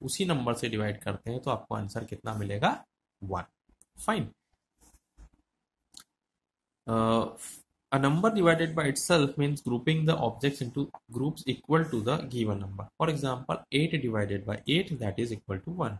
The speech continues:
We have eight flowers। If we have to put or divide them into eight groups, so I get eight groups, and any number divided by itself give one as an answer। And last, division by zero means grouping the objects into no or zero groups। This is not possible, so we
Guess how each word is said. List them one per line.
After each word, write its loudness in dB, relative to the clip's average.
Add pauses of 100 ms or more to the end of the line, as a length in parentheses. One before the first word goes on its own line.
(100)
We 2
have 4
eight 2
flowers। 0 (340)
If 0
we 4
have 4
to -2
put -2
or 6
divide 2
them 0
into -6 (120)
eight 6
groups, 2
so 2
I 4
get 2 (440)
eight 6
groups, 2
and -4 (100)
any 4
number 2
divided 2
by 0
itself -4
give 0 (300)
one 2
as -2
an -4 (180)
answer। -4 (640)
And -2
last, 4 (440)
division 4
by 4
zero 4
means 2
grouping 2
the 2
objects 2
into -2
no 0
or 2
zero 6
groups। -2
This 0
is 2
not 0
possible, 2
so -4
we -4